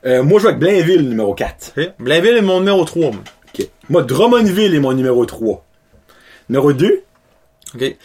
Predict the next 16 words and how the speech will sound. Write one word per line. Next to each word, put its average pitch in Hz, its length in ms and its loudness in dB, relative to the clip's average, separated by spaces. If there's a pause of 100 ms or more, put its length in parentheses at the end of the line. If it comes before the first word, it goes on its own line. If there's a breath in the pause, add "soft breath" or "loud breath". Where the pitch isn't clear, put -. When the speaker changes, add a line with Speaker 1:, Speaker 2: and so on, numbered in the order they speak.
(140 soft breath)
Speaker 2:
Sherbrooke. 208 680 0 (480 soft breath)
Speaker 1:
Moi 110 160 -6
aussi, - 160 -10
Sherbrooke, 104 380 -6 (100)
numéro 98 260 -6
Speaker 2:
Ouais. 98 40 -6
Speaker 1:
deux. 120 180 -2 (100)
Et 160 100 0
numéro 139 300 0
un, 143 100 0
évidemment, 123 440 -2
Val 110 320 -2
d'Or. 110 140 -2
Speaker 2:
Val 123 160 0
d'Or. 123 540 0
Speaker 1:
Euh, 131 320 -2